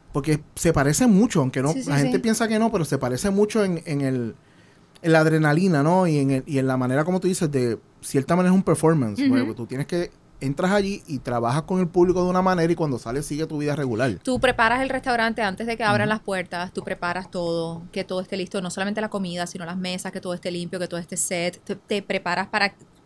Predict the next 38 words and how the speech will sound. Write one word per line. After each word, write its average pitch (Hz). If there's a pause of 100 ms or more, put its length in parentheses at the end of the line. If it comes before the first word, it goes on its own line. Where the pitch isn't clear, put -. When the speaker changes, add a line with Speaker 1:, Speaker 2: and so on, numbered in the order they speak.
Speaker 2:
todo 214
lo 233
que 226
vas 190
a 220
necesitar 202
durante 196
el 185
turno. 185
Entonces, 180
de 226
momento 247
abren 202
esas 226
puertas 233
y 220
empieza 175
a 190
llegar 180
la 180
gente. 160
Speaker 1:
Ujú. 113
Speaker 2:
Es 208
como 254
en 277
el 285
teatro, 294
que 196
tú 185
preparas 202
el 220
escenario, 220
preparas 190
las 220
luces, 233
el 208
sonido, 220
todo, 302